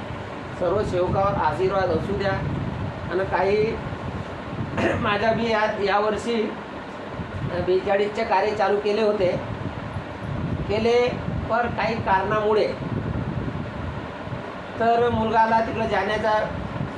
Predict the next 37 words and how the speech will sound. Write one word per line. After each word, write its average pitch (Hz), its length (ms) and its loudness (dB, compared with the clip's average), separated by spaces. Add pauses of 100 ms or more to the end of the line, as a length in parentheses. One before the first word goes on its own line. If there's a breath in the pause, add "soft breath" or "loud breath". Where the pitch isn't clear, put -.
(140)
वेळ 247 220 6
आला, 190 260 4 (720)
तर - 60 -4
मी 254 180 4
त-, - 220 -2
कार्य 214 300 2 (920)
सोडून 254 340 8
दिले. 180 260 4
तेव्हा 151 240 4
अकरा 202 240 2
दिवस 202 200 4
झाले 180 240 2
होते, 196 260 2 (1160)
कार्य 214 240 2
सोडून 240 340 2
दिले 240 300 2
आणि 220 380 0
त्याला 208 260 4 (340)
सुट्टी 185 240 0
दिली. 226 320 0
मी 220 180 -2
आता 233 520 2 (920)
तो 233 120 4
म्हणे, 254 220 6
"मी 262 180 4
दुसऱ्याच्या 247 460 6
घरी 240 220 4
राहीन," 254 240 6
म्हणे, 233 260 6
म्हणजे 233 340 2 (200)
गावल्या 226 280 2
जाईन 233 300 4
म्हणे, 220 240 0
की 214 140 0
"इथं 214 140 0
आमच्या 214 400 0
इकडं 214 320 2